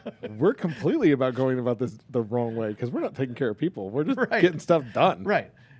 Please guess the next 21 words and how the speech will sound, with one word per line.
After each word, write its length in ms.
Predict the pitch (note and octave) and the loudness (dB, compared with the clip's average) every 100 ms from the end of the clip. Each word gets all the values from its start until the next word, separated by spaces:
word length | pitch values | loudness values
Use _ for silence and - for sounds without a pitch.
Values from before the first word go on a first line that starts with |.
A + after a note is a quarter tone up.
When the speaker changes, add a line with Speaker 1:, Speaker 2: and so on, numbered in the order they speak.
| _ | _
Speaker 1:
And 180 | - C#3+ | -8 -6
so 380 | F#3 E3+ E3 C#3 _ | -4 -4 -4 -8 _
having 580 | F2+ - F3 A3 C4 G#3+ | -18 -10 -8 -8 -8 -8
that 220 | D3 B2+ | -8 -10
perspective 920 | - C3+ - D3 D#3+ - G2 G2 - _ - _ _ _ | -12 -14 -12 -14 -14 -14 -14 -14 -18 _ -20 _ _ _
of 480 | C#3 B2+ B2 A2+ C3+ | -6 -4 -4 -8 -10
being 160 | C3 | -8
able 220 | E3 E3+ C3+ | -6 -8 -10
to 60 | |
communicate, 840 | - C3 C3 D3+ C#3 A2 G#2 - A2 | -10 -10 -8 -8 -8 -10 -10 -16 -14
"These 180 | C3 C#3 | -12 -10
are 40 | |
my 180 | A2+ A2+ | -10 -10
tendencies. 600 | A2+ B2 B2+ B2 B2 B2 | -12 -14 -12 -14 -16 -16
This 200 | B2 A#2 | -16 -14
is 100 | - | -14
how 200 | - G2+ | -14 -12
I 80 | G2+ | -14
view 200 | F#2+ G2 | -12 -14
the 80 | F#2+ | -12
world." 480 | A#2 D#3+ D#3 D#3 | -10 -8 -8 -10